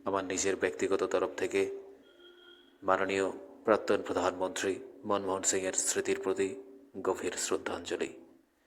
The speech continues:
আমাদের এই প্রাক্তন প্রধানমন্ত্রী দেশকে নিয়ে গেছেন অনন্য উচ্চতায়। বৈদেশিক সম্পর্ক, কূটনৈতিক সম্পর্ক, বিশ্ব বাজারে ভারতের সুনাম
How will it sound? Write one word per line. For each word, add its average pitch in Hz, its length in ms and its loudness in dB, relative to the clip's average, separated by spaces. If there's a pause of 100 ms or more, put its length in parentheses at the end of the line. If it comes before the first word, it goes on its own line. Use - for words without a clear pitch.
(520)
আমাদের 95 260 4
এই 95 80 4
প্রাক্তন 101 420 2
প্রধানমন্ত্রী 98 680 2 (460)
দেশকে 98 380 4
নিয়ে 92 220 0
গেছেন 95 260 0
অনন্য 101 320 2
উচ্চতায়। 98 500 2 (1120)
বৈদেশিক 98 440 2
সম্পর্ক, 98 440 2 (600)
কূটনৈতিক 98 480 2
সম্পর্ক, 101 460 0 (600)
বিশ্ব - 280 0 (440)
বাজারে 98 380 6 (500)
ভারতের 95 320 4
সুনাম 98 380 2